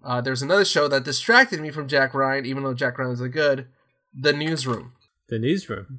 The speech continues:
Speaker 2: Okay.
Speaker 1: So this H B O show, I think, I don't know if
Speaker 2: One
Speaker 1: you saw
Speaker 2: second,
Speaker 1: it. Did you,
Speaker 2: sorry.
Speaker 1: did we ever talk about this one with,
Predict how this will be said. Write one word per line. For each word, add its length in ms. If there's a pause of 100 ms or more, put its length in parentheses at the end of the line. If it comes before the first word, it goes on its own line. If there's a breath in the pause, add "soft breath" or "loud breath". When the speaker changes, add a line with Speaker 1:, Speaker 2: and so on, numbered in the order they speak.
Speaker 2:
Okay. 320
Speaker 1:
So 400
this 240
H 200
B 120
O 120
show, 520 (280)
I 200 (220)
think, 280 (1700 loud breath)
I 60
don't 80
know 60
if 60
Speaker 2:
One 60
Speaker 1:
you 40
saw 220
Speaker 2:
second, 160
Speaker 1:
it. 20
Did 100
you, 60
Speaker 2:
sorry. 160
Speaker 1:
did 140
we 80
ever 120
talk 160
about 160
this 160
one 140
with, 160